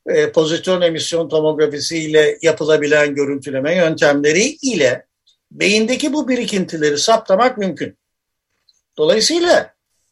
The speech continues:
demans öncesi, bunama öncesi evreleri de saptayabiliyoruz. Hatta dediğim gibi işte, e, e, üçümüz de şu anda beyin omurilik sıvımızda amiloid ve tau düzeylerimizi baktırıp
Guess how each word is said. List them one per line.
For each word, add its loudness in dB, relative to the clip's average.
demans 4
öncesi, -4
bunama 0
öncesi 0
evreleri 2
de 2
saptayabiliyoruz. -4
Hatta 2
dediğim 0
gibi -12
işte, -12
e, -12
e, -14
üçümüz 4
de 6
şu 4
anda 4
beyin 2
omurilik 2
sıvımızda -2
amiloid 0
ve -2
tau 4
düzeylerimizi -2
baktırıp -6